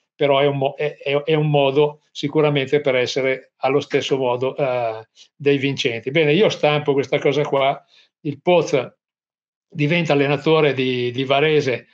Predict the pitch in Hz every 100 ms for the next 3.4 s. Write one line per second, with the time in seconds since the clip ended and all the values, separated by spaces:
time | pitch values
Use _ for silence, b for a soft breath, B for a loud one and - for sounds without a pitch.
0 | b - 139 135 135 143 127 147 147 147
1 | - 143 131 139 123 143 143 135 139 139
2 | 139 131 131 123 135 135 131 131 143 131
3 | 117 156 190